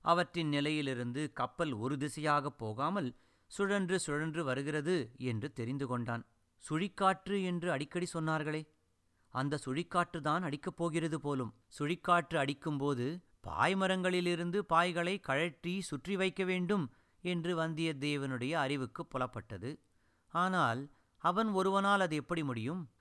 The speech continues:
பத்து பேர் சேர்ந்து செய்ய வேண்டிய காரியமல்லவா? பத்து பேர் இல்லாவிட்டாலும் நாலு பேராவது வேண்டும். ஒருவன் தனியாக என்ன செய்வது? கடவுள் விட்ட வழி விடுகிறார். கப்பல் அடைந்த கதியை அடைகிறது என்று சும்மா இருக்க வேண்டியதுதான்.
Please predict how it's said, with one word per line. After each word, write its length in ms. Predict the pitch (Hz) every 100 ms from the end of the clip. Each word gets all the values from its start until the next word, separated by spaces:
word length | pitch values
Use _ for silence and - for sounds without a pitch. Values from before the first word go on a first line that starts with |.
| -
பத்து 300 | 160 - -
பேர் 220 | 165 196
சேர்ந்து 420 | - 160 170 175
செய்ய 280 | 160 151 147
வேண்டிய 400 | 139 131 120 113
காரியமல்லவா? 760 | 117 120 117 107 98 95 120 160 _ _
பத்து 280 | - 127 143
பேர் 220 | 143 160
இல்லாவிட்டாலும் 920 | 139 127 123 120 - 101 98 131 143 - _ -
நாலு 340 | 98 127 170
பேராவது 520 | 156 147 143 151 175
வேண்டும். 440 | 127 104 95 143 - _ _ -
ஒருவன் 380 | 147 190 208 190
தனியாக 500 | 175 175 170 170 185
என்ன 220 | 143 170
செய்வது? 540 | 151 131 120 156 160 _ _ _ _ _ _ _
கடவுள் 440 | - 92 110 165 160
விட்ட 260 | 165 175
வழி 220 | 160 165
விடுகிறார். 600 | 160 160 156 160 165 - _ _ _ _ _
கப்பல் 360 | 170 160 180 165
அடைந்த 380 | 143 139 131
கதியை 420 | 120 127 147 147 135
அடைகிறது 640 | 127 127 123 117 135 - _ _
என்று 320 | 143 123 143
சும்மா 380 | - 104 110 170
இருக்க 340 | 180 175 170
வேண்டியதுதான். 720 | 175 170 160 160 160 160 143